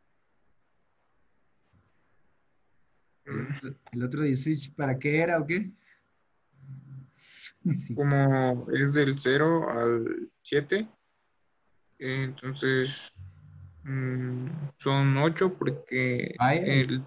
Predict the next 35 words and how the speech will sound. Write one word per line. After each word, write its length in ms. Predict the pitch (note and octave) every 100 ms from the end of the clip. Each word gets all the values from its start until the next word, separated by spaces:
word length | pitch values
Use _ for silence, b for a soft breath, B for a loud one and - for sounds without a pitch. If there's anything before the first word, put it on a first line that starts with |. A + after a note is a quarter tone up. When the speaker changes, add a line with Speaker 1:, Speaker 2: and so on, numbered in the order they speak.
| -
Speaker 2:
deep 140 | C#3 -
Speaker 1:
Y 60 |
Speaker 2:
switch 40 | C#3
Speaker 1:
entonces, 400 | A2+ B2+ C#3+ D3
Speaker 2:
es 60 | C#3+ C3
del 40 | B2+
uno 160 | B2+
al 100 | B2+
ocho. 320 | C#3 C#3+ E3 - _ _ _
Speaker 1:
entonces 500 | - A2 B2+ C3+ D3 C3
el 140 | B2+
otro 280 | C3 C#3 C#3+
deep 180 | C#3+ C3+
switch 260 | - A#3
solo 280 | - D#3 D3
tenía 340 | C3+ C3 C3 C3
que 120 | C3+
usar 240 | C3 B2+
uno, 300 | C#3+ A3+ D4+ -
solo 300 | D3 D3 C3
para 320 | B2 A2+ A2
el, 280 | G#2 G2+ G2 _
Speaker 2:
Sí. 300 | - C#3+ C#3+ C3 - _ _ _ _ _
Speaker 1:
solo 400 | - B2 C3 C3
para 500 | B2+ A2 G#2 G2+ G2+ G2+
Speaker 2:
Sí, 60 | G3+
Speaker 1:
el 60 |
Speaker 2:
solo 240 | G3+ G#3+ A3
el 260 | G3 - - _ _ _ _ _ _ - - - - b b _ -
Speaker 1:
Va, 60 |
entonces 360 | G2+ A#2 C#3 E3
póngalo 400 | E3 D#3 D3+ B2+
en 100 | G#2
cero, 520 | F#2 D#3 G#3+ F#3 B2
¿ah? 180 | A2+ E3